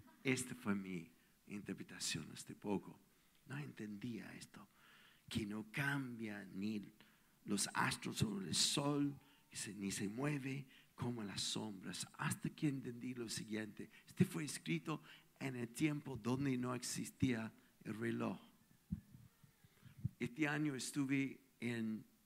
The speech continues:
Quito, Ecuador, y conocí como la raya que es como el centro de los dos hemisferios.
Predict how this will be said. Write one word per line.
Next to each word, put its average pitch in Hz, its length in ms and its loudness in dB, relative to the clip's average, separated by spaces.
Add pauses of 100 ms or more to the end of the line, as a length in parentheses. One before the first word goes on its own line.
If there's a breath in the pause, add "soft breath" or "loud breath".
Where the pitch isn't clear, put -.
(220)
Quito, - 540 -4
Ecuador, 117 580 -4 (2000 loud breath)
y 113 420 4
conocí 147 920 0 (480)
como 113 320 -4
la 104 200 0
raya 131 580 0
que 117 180 -6
es - 160 -4
como 107 240 -10
el 90 100 -10
centro 131 760 -2
de 104 220 -2
los 98 320 -10
dos 113 320 -2 (160)
hemisferios. 104 1120 -4